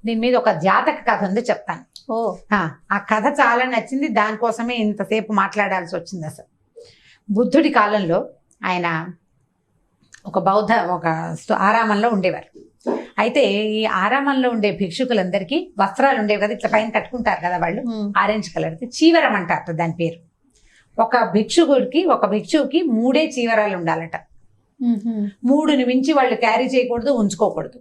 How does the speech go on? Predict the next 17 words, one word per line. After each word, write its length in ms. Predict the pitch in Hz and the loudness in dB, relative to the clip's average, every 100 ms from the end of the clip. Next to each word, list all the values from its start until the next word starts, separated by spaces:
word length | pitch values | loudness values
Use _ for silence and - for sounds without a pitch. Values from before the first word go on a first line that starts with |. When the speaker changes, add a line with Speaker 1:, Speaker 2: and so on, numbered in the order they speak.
| - | -4
Speaker 1:
వస్తువులు 360 | 196 - 285 | -4 -2 -2
దాచుకోకూడదు 680 | 214 208 214 277 214 190 175 | 2 2 2 0 2 0 0
కదా, 200 | 170 190 | 0 2
Speaker 2:
అదే. 180 | 202 202 | 4 4
Speaker 1:
సన్యాసం 360 | 226 294 294 226 | 2 2 -2 -2
పుచ్చుకున్నారు 460 | 247 240 196 170 | -4 -2 -2 -2
కదా 180 | 180 165 | 0 0
వాళ్ళు. 340 | 160 165 294 - - - - | 0 -2 -4 -6 -20 -6 -2
అయితే 180 | 269 311 | 2 4
ఒక 200 | 240 226 | 4 2
బౌద్ధ 340 | 208 226 240 | 2 2 2
భిక్షువు 420 | 208 240 269 247 | 0 -4 -2 0
ఒకరోజు 360 | 214 214 214 240 | 0 2 0 0
బుద్ధ 240 | 196 170 | -2 0
దగ్గరికి 520 | 220 196 175 170 208 | 0 0 -2 -2 -2
వచ్చాడు. 380 | 226 - - - - _ _ _ _ _ _ - _ _ _ _ _ _ - | -4 -4 -12 -14 -20 _ _ _ _ _ _ -20 _ _ _ _ _ _ -2
"ఆ, 420 | 190 180 165 165 | 0 2 0 0